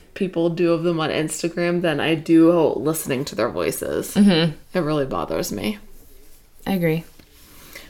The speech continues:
Speaker 1: Um, do you think there was a supernatural element in this with The Rock?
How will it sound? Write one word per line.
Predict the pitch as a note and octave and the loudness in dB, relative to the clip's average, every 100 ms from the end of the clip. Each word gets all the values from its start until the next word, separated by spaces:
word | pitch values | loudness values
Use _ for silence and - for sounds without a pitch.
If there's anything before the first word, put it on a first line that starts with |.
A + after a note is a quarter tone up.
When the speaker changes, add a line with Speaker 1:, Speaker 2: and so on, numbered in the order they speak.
| - | -2
Speaker 1:
Um, | F#3+ F3 E3+ D#3+ E3+ G3+ - - - _ _ _ - _ _ - - - - - | 0 2 2 0 -2 -4 -8 -20 -20 _ _ _ -20 _ _ -20 -20 -20 -20 -4
do | A3+ | -2
you | A3+ B3 G4 | 2 4 4
think | - D4+ D4 - | 2 -2 -2 0
there | A3 | 2
was | G3 G3 | 4 2
a | F3+ | 0
supernatural | - F#3+ F3 F3+ F3+ C#3+ C#3 D3+ D#3+ D#3 | 0 -2 -2 0 0 0 -4 -4 -4 -2
element | - D#3+ D#3+ E3+ - | 0 0 0 -2 -2
in | E3+ E3+ | -4 -2
this | F3 F3 | -4 -2
with | E3 E3 | -4 -2
The | C3+ | -4
Rock? | G#2+ C2 - - - | -2 -2 -2 -6 -18